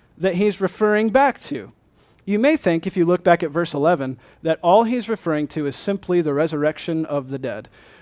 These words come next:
But it, better in context, he's really referring back to all he's been telling us from verse eight, that he might know Christ. And then he begins to tell us how to know Christ,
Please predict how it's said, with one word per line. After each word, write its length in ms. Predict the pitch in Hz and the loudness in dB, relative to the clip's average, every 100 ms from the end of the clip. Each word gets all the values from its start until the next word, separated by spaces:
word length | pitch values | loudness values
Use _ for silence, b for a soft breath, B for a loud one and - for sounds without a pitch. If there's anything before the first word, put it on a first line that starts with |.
| b | b
But 400 | 143 220 185 170 _ - | 2 6 6 4 _ -2
it, 240 | 196 - _ - | -2 -2 _ -20
better 400 | 170 175 247 233 | -4 2 4 4
in 140 | 170 | 2
context, 640 | 156 226 233 - 147 143 | 0 -2 -2 -2 -2 -2
he's 180 | 190 160 | -6 -4
really 160 | 269 320 | -2 0
referring 420 | 185 - 196 170 | -2 -2 -2 0
back 280 | 147 202 202 | 0 -2 -2
to 180 | 160 156 | -2 0
all 180 | 190 | 0
he's 280 | 214 226 190 | 0 -4 -8
been 280 | - 165 170 | -8 -4 -4
telling 340 | - 196 156 | -4 -4 -2
us 120 | 135 135 | -4 -8
from 260 | - 143 | -8 -6
verse 220 | 147 135 - | -6 -8 -10
eight, 260 | 135 - - b b b b b b | -14 -14 -20 b b b b b b
that 180 | 156 170 | -2 -2
he 140 | 165 | 0
might 300 | 202 190 175 | 0 0 0
know 560 | 170 175 190 190 175 160 | -4 -2 0 2 0 -4
Christ. 680 | - - 143 113 - - - - _ _ b b b | -8 -4 -4 -6 -14 -18 -20 -20 _ _ b b b
And 160 | 165 190 | -4 0
then 80 | |
he 80 | 285 | 2
begins 320 | 180 160 170 | 2 0 -2
to 80 | - | -4
tell 240 | 151 175 165 | -2 0 0
us 120 | 165 | -2
how 320 | - 330 330 | -4 -2 -2
to 140 | - | -2
know 200 | 147 135 | -4 -4
Christ, 560 | 117 - 107 110 - - | -6 -10 -12 -12 -16 -20